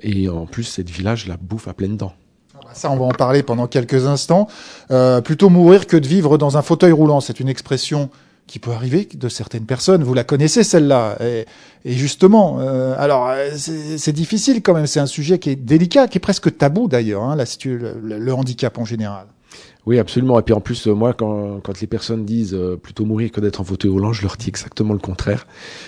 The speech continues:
Speaker 1: C'est-à-dire que j'ai, euh, avec mon cas, puis avec tous les cas que j'ai, euh, côtoyés, euh, à l'hô-, à l'hôpital Beau Séjour, euh, au centre des paraplégiques, à l'époque, je peux vous dire que même si on a une possibilité très fine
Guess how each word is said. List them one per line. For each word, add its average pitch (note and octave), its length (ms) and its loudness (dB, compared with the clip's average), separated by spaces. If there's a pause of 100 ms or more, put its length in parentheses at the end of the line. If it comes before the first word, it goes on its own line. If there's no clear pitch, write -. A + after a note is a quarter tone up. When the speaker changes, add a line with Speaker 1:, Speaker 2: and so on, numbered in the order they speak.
(100)
Speaker 1:
C'est-à-dire - 260 -2
que G#2 100 -2
j'ai, F#2+ 320 0
euh, E2 720 -6 (140)
avec G2+ 300 -4
mon G#2+ 120 0
cas, A2 180 4
puis G2 200 0
avec F#2 180 0
tous - 80 -4
les G2+ 140 2
cas A#2+ 180 -2
que G#2 80 -6
j'ai, F#2 240 -4
euh, E2 300 -8
côtoyés, G#2 560 2
euh, F2+ 320 -2
à - 20 -6
l'hô-, F2 300 -4
à - 160 -10
l'hôpital F#2+ 340 -6
Beau F2+ 120 -6
Séjour, G2 500 0
euh, - 20 -2
au E2+ 140 -4
centre F2+ 160 -6
des F#2 100 -4
paraplégiques, G2 640 -4 (420)
à - 100 -8
l'époque, F#2 420 4 (360)
je - 120 -20
peux - 80 -6
vous F#2+ 100 -2
dire G#2 240 2
que G2+ 80 -4
même G#2 220 0
si - 180 -6
on G2+ 160 0
a G2 80 -2
une G2 120 -4
possibilité G2+ 680 -2
très G2+ 220 -4
fine A2+ 440 -4